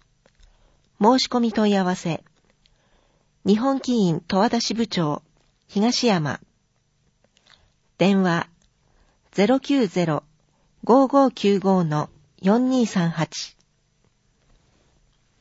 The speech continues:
ガールスカウト、親子で模擬体験と、令和七年度入会説明会。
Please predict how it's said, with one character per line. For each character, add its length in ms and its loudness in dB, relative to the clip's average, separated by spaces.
ガ 180 6
ー 40 4
ル 100 4
ス 120 -6
カ 180 4
ウ 60 0
ト、 260 -4
親 300 4
子 100 0
で 140 2
模 140 2
擬 120 0
体 220 0
験 240 -2
と、 280 -6
令 220 4
和 140 4
七 240 4
年 240 4
度 260 0
入 200 4
会 200 0
説 260 -4
明 200 4
会。 360 -10